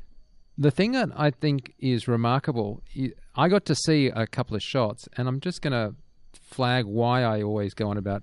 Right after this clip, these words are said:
paint and roto as being unsung heroes, 'cause it's not like this is the first time I've mentioned it. Um, if you look at any of the behind-the-scenes stuff, you'll see, uh, Andy Serkis and the guys riding on horses,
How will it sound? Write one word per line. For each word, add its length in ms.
paint 220
and 80
roto 280
as 100
being 220
unsung 360
heroes, 400
'cause 160
it's 100
not 100
like 120
this 100
is 80
the 80
first 180
time 80
I've 80
mentioned 300
it. 120
Um, 220
if 180
you 100
look 120
at 80
any 180
of 40
the 80
behind-the-scenes 640
stuff, 260
you'll 120
see, 500
uh, 120
Andy 260
Serkis 400
and 80
the 60
guys 320
riding 360
on 140
horses, 580